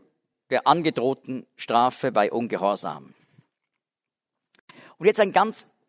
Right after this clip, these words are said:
wichtiger weiterer Punkt. Der Herr Jesus selbst weinte über das Schicksal der Stadt Jerusalem.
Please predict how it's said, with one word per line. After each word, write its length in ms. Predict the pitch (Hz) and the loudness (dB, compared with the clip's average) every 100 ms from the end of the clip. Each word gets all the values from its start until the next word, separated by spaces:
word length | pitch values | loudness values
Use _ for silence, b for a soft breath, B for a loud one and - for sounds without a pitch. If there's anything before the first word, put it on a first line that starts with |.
| _ _ | _ _
wichtiger 480 | 143 - - 180 143 | -4 -4 -4 -2 2
weiterer 360 | 123 185 160 156 | 2 2 -2 -6
Punkt. 500 | - 113 156 - - _ - | -2 -2 -4 -14 -20 _ -6
Der 80 | 113 | -2
Herr 120 | 143 | -2
Jesus 580 | 135 180 214 214 170 - | 2 0 0 -2 -4 -2
selbst 720 | 165 202 - - - - - _ _ _ | 0 0 -2 -8 -12 -12 -20 _ _ _
weinte 800 | 127 151 208 214 - - 127 - | 2 2 2 -4 -8 -4 -4 -2
über 200 | 147 127 | -8 -2
das 160 | 117 | -4
Schicksal 640 | - 156 160 - - 117 110 | -2 -6 -6 -8 0 0 0
der 100 | 101 | -4
Stadt 380 | - 101 101 120 | -6 -6 -6 -8
Jerusalem. 720 | 90 98 92 85 73 - | -12 -10 -14 -14 -16 -20